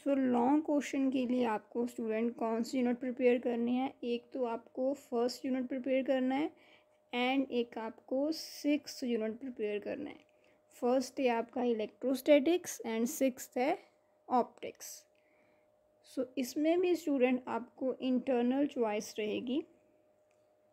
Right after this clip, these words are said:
अब इसमें इंटरनल चॉइस देखो कैसी रहेगी, जो तो आपका सिक्स यूनिट है उसमें देखो री ऑप्टिक्स भी होता है, वेव ऑप्टिक्स भी होता है, ठीक है। जिन स्टूडेंट ने ऑप्टिक्स कर लिया है वो मेरी बात को समझ जाएंगे और जिनको नहीं किया वो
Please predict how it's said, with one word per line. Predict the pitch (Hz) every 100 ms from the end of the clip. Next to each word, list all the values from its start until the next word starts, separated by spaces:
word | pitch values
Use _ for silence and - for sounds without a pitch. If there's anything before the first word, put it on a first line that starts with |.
| _ _ _ _ _ -
अब | 254
इसमें | 262 - 311
इंटरनल | 311 320 277 277
चॉइस | 277 262 254
देखो | 247 262 277
कैसी | 269 240 254
रहेगी, | 220 214 - - 254 _ _ _ _ - _ _ _ 277
जो | 247 233
तो | 240 269
आपका | 269 269 294
सिक्स | - 302 - -
यूनिट | 262 254 254
है | 240
उसमें | 226 240 262 262
देखो | 262 254 277 277 285
री | 254
ऑप्टिक्स | 240 240 233 - -
भी |
होता | 254 233 247
है, | 233 247
वेव | 220 226 214
ऑप्टिक्स | 214 - 262 -
भी | 247
होता | 226 - 220
है, |
ठीक | 220 247 233
है। | 269 330 _ _ - - _ _ -
जिन | 226 254 277
स्टूडेंट | 285 262 254
ने | 254 262
ऑप्टिक्स | 233 - 254 -
कर | - 240
लिया | 233 240 247
है | 240
वो | 240
मेरी | 240 240 240
बात | 214 -
को | -
समझ | 240 226 226 226
जाएंगे | 226 233 285
और | 392 262
जिनको | 240 233 247
नहीं | 247 233 220 254 285
किया | 302 277 311
वो | 285 254